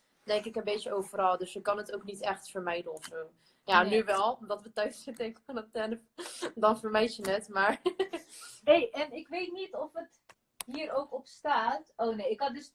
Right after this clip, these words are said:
Speaker 2: tweeda-, sorry, heel random dit. Ik heb
Speaker 1: Oké,
Speaker 2: hier ergens
Speaker 1: oké.
Speaker 2: staan tweeduizend twintig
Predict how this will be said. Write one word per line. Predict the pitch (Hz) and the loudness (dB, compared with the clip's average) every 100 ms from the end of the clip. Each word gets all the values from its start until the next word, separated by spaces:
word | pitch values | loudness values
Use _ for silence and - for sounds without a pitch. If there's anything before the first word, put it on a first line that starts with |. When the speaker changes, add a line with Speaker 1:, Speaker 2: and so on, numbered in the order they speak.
| _ | _
Speaker 2:
tweeda-, | - 247 302 247 - | -10 -4 -2 -2 -4
sorry, | 208 247 220 | -2 0 4
heel | 240 254 | 6 6
random | 233 214 196 | 4 -2 -8
dit. | 180 170 - _ _ | -6 -8 -8 _ _
Ik | 196 | -8
heb | 226 | -6
Speaker 1:
Oké, | 240 | -2
Speaker 2:
hier | 214 | 0
ergens | 226 254 277 | 0 0 -2
Speaker 1:
oké. | - | 0
Speaker 2:
staan | 277 247 247 | 0 2 -4
tweeduizend | 262 269 269 285 277 - | -10 -2 0 0 -6 -12
twintig | 277 269 | -12 -10